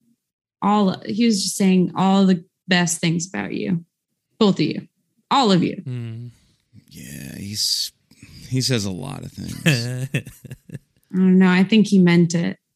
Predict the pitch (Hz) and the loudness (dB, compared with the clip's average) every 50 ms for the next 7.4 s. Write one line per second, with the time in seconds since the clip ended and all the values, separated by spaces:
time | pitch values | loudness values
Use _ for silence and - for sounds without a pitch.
0 | _ _ _ _ _ _ _ _ _ _ _ _ _ _ _ - 131 110 117 117 | _ _ _ _ _ _ _ _ _ _ _ _ _ _ _ -10 -8 -6 -4 -2
1 | 120 117 117 113 117 127 147 151 151 151 147 - - _ _ _ _ - 92 98 | -2 0 0 -2 -2 0 0 0 0 0 -2 -6 -10 _ _ _ _ -20 -20 -18
2 | - - 120 120 117 - _ _ _ _ _ _ _ - - 143 151 139 120 107 | -18 -18 -18 -18 -20 -20 _ _ _ _ _ _ _ -8 -4 -2 0 0 0 -2
3 | 92 104 107 98 95 95 95 90 90 90 - - - 107 113 113 110 113 113 101 | -2 -2 -4 -2 -2 -2 -2 -4 -4 -6 -8 -10 -8 -4 -2 0 0 0 0 -2
4 | 101 95 90 90 87 87 87 85 76 - 73 65 - - _ - 147 156 - 127 | -2 -4 -4 -4 -4 -4 -6 -8 -8 -12 -14 -16 -16 -12 _ -4 -4 -4 -4 -2
5 | 156 160 170 - - - - - - - - 143 143 160 196 202 190 175 160 160 | -4 -4 -4 -4 -8 -18 -20 -20 -8 -2 -2 0 2 4 4 4 4 4 2 2
6 | 147 131 117 107 107 104 101 90 98 95 95 92 - 101 92 95 95 95 - - | 2 2 0 0 0 0 -2 -2 -4 -6 -8 -8 -8 -8 -8 -8 -8 -8 -8 -10
7 | 104 - 104 104 104 95 - | -10 -8 -6 -8 -8 -8 -10